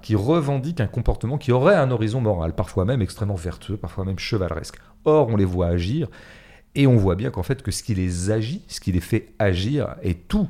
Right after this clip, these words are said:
sauf la vertu. C'est pas forcément d'ailleurs le contraire, c'est pas forcément le vice. Ce sont pas forcément des créatures tout-, totalement moralement insauvables. Simplement, elles sont dans une espèce de zone grise de la morale.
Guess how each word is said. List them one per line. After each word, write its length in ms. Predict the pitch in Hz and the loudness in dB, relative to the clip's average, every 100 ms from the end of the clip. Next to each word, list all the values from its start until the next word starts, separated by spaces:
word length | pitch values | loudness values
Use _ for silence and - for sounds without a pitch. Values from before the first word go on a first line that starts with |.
| - | -6
sauf 400 | - 117 139 - | 0 2 2 0
la 160 | 95 107 | -4 -2
vertu. 440 | 90 104 - 92 - - | -2 -4 -6 -10 -10 -18
C'est 100 | - | -8
pas 80 | 220 | -6
forcément 320 | 175 - 156 | -4 -4 -2
d'ailleurs 220 | 131 135 | 0 2
le 80 | 92 | 2
contraire, 580 | - 131 - 143 101 87 - - | 0 -2 0 0 -2 -4 -10 -10
c'est 80 | |
pas 40 | 117 | -6
forcément 280 | 123 113 120 | -2 2 2
le 80 | 92 | 2
vice. 420 | 95 151 - - - - | 0 -4 -6 -10 -16 -16
Ce 80 | - | -8
sont 80 | 127 | -4
pas 100 | 147 | -2
forcément 340 | 160 127 135 | -2 -2 0
des 160 | 98 87 | 0 -2
créatures 540 | - 87 85 - 123 | -2 -2 -2 -6 -8
tout-, 80 | - | -8
totalement 680 | - 101 - - 92 107 | -14 -16 -18 -8 -2 2
moralement 460 | 98 120 107 120 120 | 6 6 6 4 2
insauvables. 400 | 104 - 107 98 | 0 0 0 0
Simplement, 320 | 92 104 131 | -2 0 2
elles 80 | 110 | 2
sont 220 | - 127 | 0 0
dans 80 | 104 | 2
une 100 | 101 | 0
espèce 240 | 95 107 | 0 0
de 100 | 90 | 2
zone 380 | 90 92 135 127 | 0 4 4 4
grise 420 | 98 104 139 127 | 2 0 0 0
de 60 | 101 | 2
la 140 | 98 | 2
morale. 480 | 92 85 113 131 85 | 2 0 0 0 -2